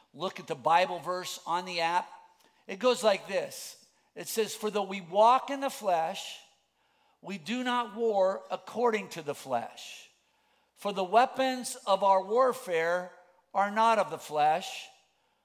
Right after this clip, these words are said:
but divinely powerful." Say that with me.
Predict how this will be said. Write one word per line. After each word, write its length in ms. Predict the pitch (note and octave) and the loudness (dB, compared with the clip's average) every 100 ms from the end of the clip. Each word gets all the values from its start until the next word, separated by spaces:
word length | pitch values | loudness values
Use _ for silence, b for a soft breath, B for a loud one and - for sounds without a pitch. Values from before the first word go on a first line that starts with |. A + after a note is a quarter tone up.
| _ | _
but 320 | C3+ F3+ G3+ G3 | _ 2 2 -2
divinely 1160 | F#3 C#3+ B2+ F#3+ A#3+ B3 B3+ B3+ B3+ A#3 G#3+ _ _ _ - | -10 -6 2 2 2 -2 -2 0 0 -2 -8 _ _ _ -8
powerful." 800 | - G#3+ A3 G3 D#3+ D3 - - _ - | 2 4 6 6 2 -6 -8 -12 _ -16
Say 240 | - G#3+ | -4 0
that 200 | A3 G#3+ | 2 2
with 160 | G3 F3+ | 0 -4
me. 240 | D#3 A#2+ | -6 -10